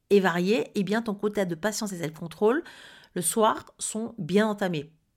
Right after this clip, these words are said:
Et c'est pour ça, bah, que tu te retrouves à crier sur tes enfants ou sur ton conjoint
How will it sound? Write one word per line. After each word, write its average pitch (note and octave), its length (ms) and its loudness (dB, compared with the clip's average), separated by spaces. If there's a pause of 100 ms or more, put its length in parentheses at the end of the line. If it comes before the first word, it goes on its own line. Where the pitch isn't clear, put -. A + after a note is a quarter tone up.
(140)
Et G#3 60 -4
c'est G#3+ 140 -2
pour G#3 140 -4
ça, - 280 2 (320)
bah, E3 160 -2
que D#3 80 -14
tu A#3 120 -8
te - 80 -16
retrouves A#3 520 -2 (100)
à A#3 100 4
crier A#3+ 240 -2
sur G#3 160 -6
tes G3 160 -4
enfants G3 260 -4
ou G3 40 -2
sur F#3+ 140 -6
ton F3+ 80 -10
conjoint F3 460 -2